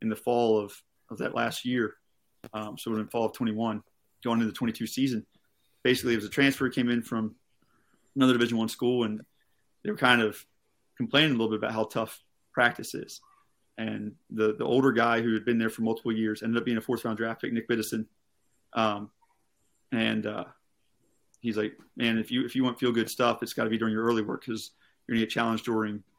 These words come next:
B P." And he took on the role where our players called him Coach as a nickname, you know, Coach Biddison,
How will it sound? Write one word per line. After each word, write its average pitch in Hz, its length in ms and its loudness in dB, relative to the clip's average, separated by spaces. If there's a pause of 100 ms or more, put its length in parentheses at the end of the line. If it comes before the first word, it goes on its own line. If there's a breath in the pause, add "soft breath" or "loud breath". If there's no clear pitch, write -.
(260)
B 113 140 0
P." 113 320 -4 (560)
And 113 420 0 (440)
he 151 140 2
took 147 180 0
on 143 100 8
the 127 80 4
role 123 300 4
where 113 260 2
our 117 80 4
players 120 320 2
called 117 260 0
him 110 140 -4
Coach - 580 -2
as - 120 -6
a - 40 -4
nickname, 113 480 -2 (300)
you 113 80 -2
know, 107 160 -4
Coach 117 300 -6
Biddison, 113 400 0